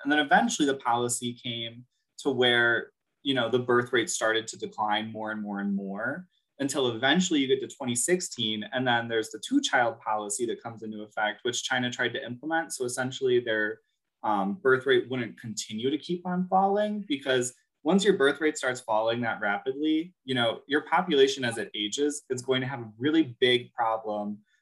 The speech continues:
of having the younger generations support the older generations, especially because when you start to get into, like, this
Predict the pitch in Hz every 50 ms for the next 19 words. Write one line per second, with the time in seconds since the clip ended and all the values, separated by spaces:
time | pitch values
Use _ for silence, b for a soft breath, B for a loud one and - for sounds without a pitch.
0 | _ _ _ - 120 117 107 104 - - 127 123 120 113 123 120 117 113 110 104
1 | 107 135 143 160 160 143 127 123 120 117 113 110 107 104 - - 113 110 107 -
2 | 127 127 - 147 143 139 131 120 113 110 107 107 98 101 95 95 87 - - -
3 | - - - - _ _ - - - _ 143 139 - - 143 160 185 - - 160
4 | 139 131 131 127 - 131 120 113 113 117 123 127 123 123 123 - 135 135 135 135
5 | 127 127 120 120 117 117 110 110 104 - 101 -